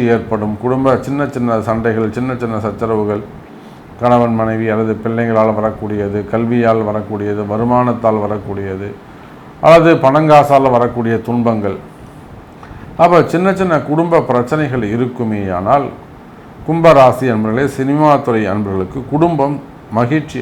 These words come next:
அமையும், குடும்பம் ஒன்று கூடும். அதே போல வருமானம் அதிகரிக்கும், பிள்ளைகளுக்கு நல்ல எதிர்காலம் அமையும்.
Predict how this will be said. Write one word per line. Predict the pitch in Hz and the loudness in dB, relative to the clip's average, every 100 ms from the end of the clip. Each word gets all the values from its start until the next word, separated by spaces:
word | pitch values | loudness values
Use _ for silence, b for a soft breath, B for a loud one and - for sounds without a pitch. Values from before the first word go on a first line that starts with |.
| - - 98 | -12 -10 -8
அமையும், | 98 92 87 90 - - - - - - - - - - - - - - 175 | -8 -8 -10 -14 -16 -20 -20 -20 -20 -20 -20 -16 -16 -16 -20 -20 -20 -4 2
குடும்பம் | 196 185 175 165 | 4 6 4 4
ஒன்று | 139 143 135 | 2 2 2
கூடும். | 139 120 113 113 123 104 - - - - - - - - - - - - - - - | 2 2 2 0 -2 -6 -14 -20 -20 -20 -20 -20 -20 -20 -20 -20 -20 -20 -20 -12 0
அதே | 131 151 143 | 2 4 2
போல | 147 170 151 98 - - - - | 4 6 6 2 -6 -16 -14 -2
வருமானம் | 113 127 170 170 151 135 143 | 2 4 4 2 2 0 -2
அதிகரிக்கும், | 110 104 104 98 - 95 101 - - - - - - B B B - | -4 -4 -4 -6 -10 -12 -14 -16 -18 -18 -20 -20 -20 B B B -4
பிள்ளைகளுக்கு | 151 170 180 165 151 117 127 113 | 0 2 2 2 0 -2 -4 -2
நல்ல | 117 147 170 113 120 | 0 0 -2 0 0
எதிர்காலம் | 127 185 180 160 143 143 135 | 0 0 0 2 2 -2 -4
அமையும். | 104 101 92 92 | -6 -6 -8 -10